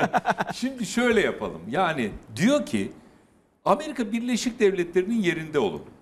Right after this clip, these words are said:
Yani müesses nizam diye bir nizam var. Gerçekten dünyanın en, e, hani kayda değer kurumlarından bir tanesi. Şimdi bu kurum şunu mu yapacak yani?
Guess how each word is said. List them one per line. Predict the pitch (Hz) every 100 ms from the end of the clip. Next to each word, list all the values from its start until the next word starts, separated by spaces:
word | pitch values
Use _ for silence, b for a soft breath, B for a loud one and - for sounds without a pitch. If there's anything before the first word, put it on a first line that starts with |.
| _ _ _ _ _
Yani | 104
müesses | 123 180 156 170 139
nizam | 147 131 117 107 104
diye | 190
bir | 175
nizam | 123 107 92 107
var. | 90
Gerçekten | 175 165 - - - 196 196 - -
dünyanın | 156 143 127 143 -
en, | 196 180 - -
e, | 143 127
hani | 113 131 123 104 B B -
kayda | - 165 165 139 135
değer | 139 120 185 185 -
kurumlarından | 170 170 143 120 123 147 202 180
bir | -
tanesi. | 113 92 82 - - - b b b _
Şimdi | - 226 262 233 135
bu | 202
kurum | 202 226 247 190 - - - _ _ _ _
şunu | - 185 226 294
mu | 294
yapacak | 165 131 107 104 90 -
yani? | 101 110